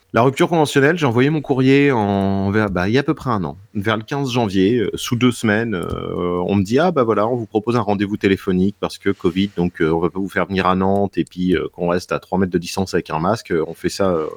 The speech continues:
en téléphonique, pas de souci. » Et ça, c'était le quatre février. J'ai eu une réponse le six juin, sept juin. C'était en les relançant tous les mois.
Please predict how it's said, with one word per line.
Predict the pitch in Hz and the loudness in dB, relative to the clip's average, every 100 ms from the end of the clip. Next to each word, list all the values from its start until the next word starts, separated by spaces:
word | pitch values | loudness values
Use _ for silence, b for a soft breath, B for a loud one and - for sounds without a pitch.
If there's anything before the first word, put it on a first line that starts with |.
| - | -10
en | 85 | -8
téléphonique, | - 82 - 76 87 - - | -2 -2 -2 -6 -8 -12 -14
pas | - | -12
de | - | -10
souci. » | - - - - | -12 -14 -6 -2
Et | |
ça, | - 120 | 0 0
c'était | - | -2
le | 95 | 0
quatre | 113 | 0
février. | - 101 92 80 - | 0 -2 -2 -4 -4
J'ai | 101 | 0
eu | 107 | 2
une | 101 | 2
réponse | 95 95 107 135 - - _ _ _ | 0 0 -4 -6 -10 -20 _ _ _
le | 104 95 95 104 107 110 | 0 4 4 4 4 2
six | 107 - 123 | 2 0 0
juin, | 104 95 95 | 2 0 -2
sept | - 107 | -2 -2
juin. | 95 95 - - | 0 -4 -6 -16
C'était | - - 90 98 92 87 87 85 85 82 82 - | -6 0 0 4 4 6 4 4 4 2 0 0
en | 101 | 0
les | 90 | 0
relançant | 87 85 - 85 | -2 -6 -6 -8
tous | - | -4
les | 82 | -2
mois. | 78 | -4